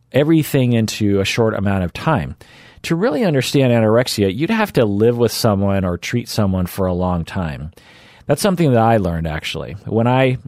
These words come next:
went to graduate school and learned about anorexia along with all of my fellow grad students, I learned about the symptoms. I saw, I read some vignettes. I saw some videos. And then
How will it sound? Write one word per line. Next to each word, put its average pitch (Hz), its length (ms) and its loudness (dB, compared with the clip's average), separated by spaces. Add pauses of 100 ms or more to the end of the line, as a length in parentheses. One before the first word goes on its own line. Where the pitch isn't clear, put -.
(120)
went 113 260 -2
to 117 60 2
graduate 107 460 0
school 101 460 0
and 87 220 -2 (340)
learned 101 240 0
about 101 200 2
anorexia 92 800 0
along 90 300 -4
with 87 140 -4
all 92 180 0
of 85 60 -2
my 85 180 -2
fellow 87 380 -2
grad 95 280 0
students, 87 520 -4 (560)
I 127 100 2
learned 151 220 4
about 139 180 2
the 143 80 0
symptoms. 110 560 2
I 110 80 2
saw, - 260 -2
I 110 120 0
read 107 240 4
some 110 160 0
vignettes. 98 720 0 (400)
I 101 120 2
saw 101 300 0
some 101 240 0
videos. 85 640 -4 (580)
And 123 220 0
then 127 420 2